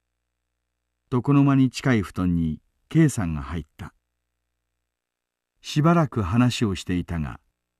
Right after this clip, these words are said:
M君は相変わらずポツポツとしか話さないし、それほど親しくもないので話題もなかった。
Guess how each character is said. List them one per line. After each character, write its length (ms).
M 240
君 220
は 260
相 220
変 140
わ 100
ら 120
ず 260
ポ 160
ツ 160
ポ 160
ツ 100
と 140
し 100
か 120
話 340
さ 80
な 100
い 60
し、 320
そ 180
れ 80
ほ 160
ど 120
親 220
し 80
く 120
も 100
な 160
い 60
の 100
で 260
話 160
題 200
も 120
な 200
か 100
っ 60
た。 180